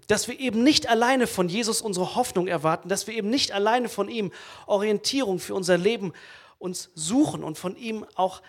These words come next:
das so einfordern, dass wir sagen, „Jesus, du sollst derjenige sein, der uns leitet.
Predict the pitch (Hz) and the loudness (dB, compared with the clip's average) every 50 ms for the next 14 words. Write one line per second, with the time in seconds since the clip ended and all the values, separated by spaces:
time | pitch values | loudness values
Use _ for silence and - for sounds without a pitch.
0 | - _ _ - 185 175 - - - - - 214 185 208 208 208 208 185 208 285 | -20 _ _ -2 0 2 0 0 -2 -4 -8 -2 0 0 0 0 2 2 2 4
1 | 339 320 - - - 151 147 156 156 - 175 165 180 175 180 165 170 220 196 208 | 4 2 0 0 0 0 0 0 -2 -4 -4 -2 0 -2 -2 -2 -4 -4 -2 0
2 | 202 - - - - 220 285 311 320 - 269 254 269 277 269 - - - - - | 0 0 0 0 0 0 2 2 2 2 2 2 2 4 2 2 0 0 -4 -16
3 | _ _ 190 175 - - 220 233 233 226 226 - - 170 196 233 226 220 214 185 | _ _ -20 -10 -2 2 2 2 2 0 -4 -8 -10 -6 -4 -4 -4 -4 -4 -4
4 | 208 170 185 185 170 170 180 180 - - - - - _ - 180 185 208 214 214 | -4 -2 -2 0 -2 -2 -4 -8 -12 -16 -20 -20 -12 _ -4 -4 -2 -2 -2 -2
5 | 202 - - 208 202 208 214 208 175 | -2 -2 0 2 2 2 0 -2 -6